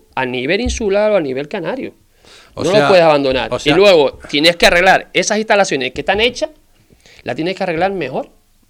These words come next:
Speaker 1: para que se, estén adecuadas a esos clubes que están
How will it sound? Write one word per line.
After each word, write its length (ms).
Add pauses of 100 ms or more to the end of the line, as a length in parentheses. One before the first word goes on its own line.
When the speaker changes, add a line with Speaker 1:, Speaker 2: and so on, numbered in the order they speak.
Speaker 1:
para 220
que 140
se, 260 (240)
estén 260
adecuadas 720 (240)
a 140
esos 240
clubes 380 (300)
que 100
están 320